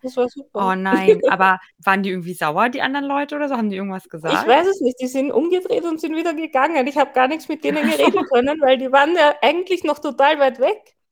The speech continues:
Speaker 1: Der Hund
Speaker 2: Ach
Speaker 1: ist ja
Speaker 2: so.
Speaker 1: zu uns gekommen. Die Leute, die waren ja eh nicht so nahe, dass man irgendwie, und die haben sich dann einfach umgedreht und sind wieder abgehauen und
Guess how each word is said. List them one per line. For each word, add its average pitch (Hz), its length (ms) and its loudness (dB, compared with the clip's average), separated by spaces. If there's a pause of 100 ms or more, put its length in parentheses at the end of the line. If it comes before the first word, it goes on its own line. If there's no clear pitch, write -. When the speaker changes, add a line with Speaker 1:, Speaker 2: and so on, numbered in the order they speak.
Speaker 1:
Der 254 120 6
Hund 330 220 4
Speaker 2:
Ach - 20 -4
Speaker 1:
ist 311 140 -4
ja - 60 6
Speaker 2:
so. 427 60 6
Speaker 1:
zu 427 140 6
uns 240 200 -4
gekommen. 240 440 2
Die 269 160 -4
Leute, 294 460 2
die 269 160 -6
waren 311 200 2
ja 285 120 0
eh 320 140 -2
nicht 392 300 -4
so 262 120 0
nahe, 226 400 2
dass 202 180 0
man 240 160 0
irgendwie, 240 640 -2
und 233 220 -10
die 262 100 -4
haben 247 120 -2
sich 254 140 -10
dann 269 160 4
einfach 277 320 0
umgedreht 330 500 -4
und 294 140 -8
sind 302 160 -10
wieder 262 200 -6
abgehauen 285 500 -4
und 294 200 -12